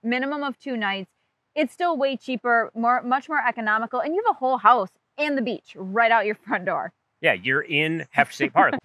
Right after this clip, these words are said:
Speaker 2: This is a great state park with a lot of options.
Speaker 1: Yeah, I love this
Speaker 2: Whe-,
Speaker 1: one.
Speaker 2: whether you're talking about how you wanna stay, you can camp,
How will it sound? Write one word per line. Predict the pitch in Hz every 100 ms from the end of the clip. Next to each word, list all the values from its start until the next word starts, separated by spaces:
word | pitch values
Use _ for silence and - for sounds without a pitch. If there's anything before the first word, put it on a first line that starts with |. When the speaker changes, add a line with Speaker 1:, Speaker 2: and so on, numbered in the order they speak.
| -
Speaker 2:
This | 147 -
is | 214 -
a | 143 139
great | 107 117 160
state | - 147 131
park | 120 113
with | 113 117 -
a |
lot | 107 107 107
of | 107
options. | 107 101 - 190
Speaker 1:
Yeah, | 175
I |
love | 202 190
this | 175
Speaker 2:
Whe-, | 170
Speaker 1:
one. | 160 175
Speaker 2:
whether | 147 151 156
you're | 143 135
talking | 143 165 156
about | 131
how | 123 151
you | 143
wanna | 135 123
stay, | - 147 117
you | 90 92
can | 101
camp, | 92 143 170